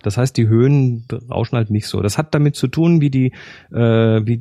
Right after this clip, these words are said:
wie in diesen Bits dann mehr Daten im oberen als im unteren Bereich abgespeichert werden können und,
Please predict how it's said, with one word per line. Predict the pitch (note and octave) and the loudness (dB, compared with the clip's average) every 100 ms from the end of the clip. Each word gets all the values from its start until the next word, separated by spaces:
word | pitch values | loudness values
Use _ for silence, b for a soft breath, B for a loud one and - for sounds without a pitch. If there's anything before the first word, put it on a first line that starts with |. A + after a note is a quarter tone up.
| A2+ | -4
wie | A#2+ | -2
in | B2 | 0
diesen | A2+ A2+ A#2 A2+ G#2 | 2 2 4 2 2
Bits | - - - - | -2 -2 -6 -2
dann | B2 B2+ B2 A#2+ A#2 | 0 0 2 2 2
mehr | A#2+ A2+ | 2 2
Daten | G#2+ C#3 D3+ C#3 B2+ | 0 0 0 0 0
im | A2+ A2+ | 0 0
oberen | C3+ D3+ C#3 | 0 0 2
als | A#2 A2 | 0 -2
im | A#2+ | -2
unteren | D#3 C#3+ | 2 2
Bereich | B2 A#2 A#2+ | 2 0 -2
abgespeichert | A#2 B2 - G#2+ A2 G#2 | -4 -6 -2 -2 0 -2
werden | G2 G#2 G2+ | -2 -2 -2
können | G2 G2+ G#2 G#2+ | -2 -2 -2 -4
und, | G#2 G2 G2+ | -4 -6 -8